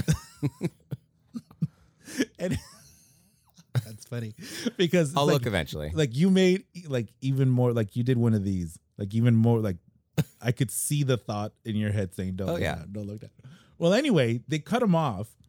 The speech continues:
Speaker 1: and then of course my toes look weird. But when, uh, so this happened when I was fifteen or, like, seventeen or eighteen.
Speaker 2: Mm-hmm.
Speaker 1: And for the next ten years, I got super self-conscious about it.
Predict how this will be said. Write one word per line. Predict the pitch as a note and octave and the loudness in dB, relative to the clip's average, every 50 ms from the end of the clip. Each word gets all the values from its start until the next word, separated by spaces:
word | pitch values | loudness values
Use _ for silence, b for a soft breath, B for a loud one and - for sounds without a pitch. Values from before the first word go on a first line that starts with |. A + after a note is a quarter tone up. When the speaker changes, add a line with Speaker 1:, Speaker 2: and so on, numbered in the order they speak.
| _ _ - | _ _ -4
Speaker 1:
and | E3 E3+ | 0 2
then | E3+ E3+ | 2 2
of | D3+ - | 0 -2
course | - F#3+ F#3 E3 - | 0 0 0 0 0
my | C#3+ A#2 | -2 -4
toes | G2+ - - C3 A#2+ G#2 G2+ | -4 -4 -4 -4 -4 -2 -4
look | F2 - | -6 -6
weird. | F2 F2 E2+ D#2+ E2 F#2 - _ _ _ _ _ _ _ _ _ _ _ _ _ _ - - - | -6 -8 -8 -8 -10 -12 -14 _ _ _ _ _ _ _ _ _ _ _ _ _ _ -16 -8 -2
But | C3+ D#3 E3 E3 D#3 | 0 2 2 2 2
when, | D#3+ E3 D#3 D3+ C#3 | 0 0 0 0 -2
uh, | C#3 C3+ B2 A#2 A2 A2 A#2 | -2 -2 -2 -2 -2 -4 -6
so | A2+ D3 | -6 -4
this | D3+ F3+ F3 | -2 -2 0
happened | G#3+ G#3 F#3+ G3+ F#3 | 0 -2 0 0 0
when | E3 | 0
I | D#3 C#3+ | 2 2
was | C3 A2+ - | 0 -2 -2
fifteen | - - D3 B2+ - - - C#3+ C#3+ C#3 B2+ A2+ G#2+ G#2+ - | -4 -6 -6 -6 -6 -6 -4 -2 -2 0 0 0 -2 -4 -4
or, | G#2+ G#2 G2+ G2+ F#2 - - - | -4 -4 -4 -6 -6 -10 -16 -18
like, | - F#2 F2+ G2 | -16 -16 -16 -12
seventeen | - - A#2+ A#2 A2 A2 A2+ G2 | -6 -4 -4 -4 -2 -4 -4 -4
or | F#2+ G2+ | -2 -4
eighteen. | G#2+ - - F2 E2+ _ _ - | -4 -6 -6 -10 -10 _ _ -4
Speaker 2:
Mm-hmm. | G2+ F#2 E2+ D2 D#2 B B B B B B _ _ - | -2 -2 -2 -4 -6 B B B B B B _ _ -8
Speaker 1:
And | - D3+ D3+ D3 | -4 -2 -2 -2
for | - - E3 D3 C3+ C3 A#2+ A2+ A2+ A2 - - - - - - | -2 -2 -2 0 0 2 0 -2 -2 -6 -8 -12 -18 -20 -20 -10
the | A#2 A#2 C3+ | -4 -2 0
next | C#3 D3 E3+ G3+ F#3+ - - | 2 2 2 0 -2 -4 -4
ten | - F#3+ F#3+ D#3+ | 0 2 4 4
years, | D3+ D3+ D#3 D3+ C#3 B2+ | 6 4 4 4 2 2
I | B2+ B2 | 0 0
got | B2+ B2+ B2 G2+ | -2 -4 -6 -6
super | - - - C#3+ C3 B2+ C#3 A#2+ | -8 -4 -2 -2 0 0 0 -2
self-conscious | - - B2 A2 G#2 - - A2+ A2 A2+ - B2 A2 - | 0 0 -2 -2 -4 -6 -8 -6 -6 -6 -6 -8 -10 -10
about | F2+ D#2+ E2+ D#2 D#2+ D#2+ | -10 -10 -10 -10 -10 -12
it. | E2 D2+ - | -14 -16 -18